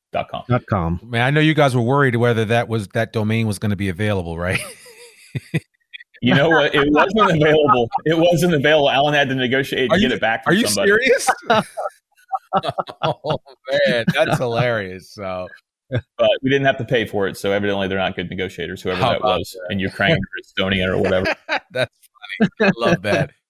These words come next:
Speaker 3: Well, man, we will be sure to put, uh, all this in the show notes so people know how to reach out to, to both you, Dan, and Alan. And I can't, from the bottom of my heart and from everyone here at, at Zweig Group and the Zweig Letter, we really appreciate you guys coming on and sharing your wisdom and expertise,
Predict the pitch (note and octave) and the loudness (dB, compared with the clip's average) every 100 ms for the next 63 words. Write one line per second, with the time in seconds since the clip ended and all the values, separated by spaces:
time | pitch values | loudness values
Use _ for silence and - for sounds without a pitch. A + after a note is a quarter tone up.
0 | - C#3 C#3+ D#3 D3+ D#3+ G3 E3 G3 E3 | -4 0 2 4 4 4 2 2 2 2
1 | D#3 - D#3+ D#3 D3 C#3 A2 C#3+ B2 - | 0 0 2 2 2 -2 -2 0 0 0
2 | A#2 A2 A2 B2 B2+ A#2 A#2+ A#2+ G#2+ - | 0 0 2 2 2 2 -2 0 -2 0
3 | C3+ A#2+ A2+ A2 F#2 A#2 G#2 C#3 - A#2 | 0 2 2 0 -2 -6 -6 -6 -6 -4
4 | A2 G#2 G#2 G2 G#2 - G#2 F#2+ G2+ F#2+ | -2 0 0 0 -2 0 -2 -2 -2 -4
5 | - _ _ - G#2+ G#2+ - A2 G2+ G2+ | -6 _ _ -4 -2 -2 -2 -2 -2 -2
6 | G2 F#2+ G2 F#2 F#2+ F#2+ F#2 F#2+ F2+ F#2+ | -2 -4 -8 -4 -4 -2 -4 -6 -6 -6
7 | G2 - _ - A#2 B2 - A#2+ G#2 - | -6 -8 _ -6 -6 -4 -4 -2 -2 -4
8 | - G#2+ F#2 A2+ A2 G2+ G#2 G#2+ G#2 G2+ | -12 -8 -2 0 0 -2 -2 2 0 0
9 | F#2+ F#2+ G2+ G#2 G2+ G2+ G#2 G#2 G2 F#2 | -6 -6 -4 -4 -6 -6 -4 -2 -2 -4
10 | _ F#2+ F2+ - G#2+ G#2+ F#2+ G2+ - F#2 | _ -10 -8 -4 -2 -2 -2 -6 -6 -8
11 | F2+ F#2 G#2 G#2 G#2+ G#2 F#2 - _ - | -6 -4 -4 -2 -2 -2 -2 -4 _ -4
12 | C3 B2 C#3+ B2+ - C#3 - G#2+ G#2+ A2 | -2 2 2 0 0 -6 -4 -6 -2 0
13 | G2+ - G#2 G2+ G2+ G2+ G2 F#2+ - A#2 | 0 -4 -4 0 0 0 -2 -4 -2 -2
14 | G#2+ G2+ G#2 G2+ G2 - F#2+ F#2 F#2 - | -2 -2 -2 -2 -4 -6 -8 -6 -8 -10
15 | F#2 - C#3+ A2+ | -16 -6 -4 -4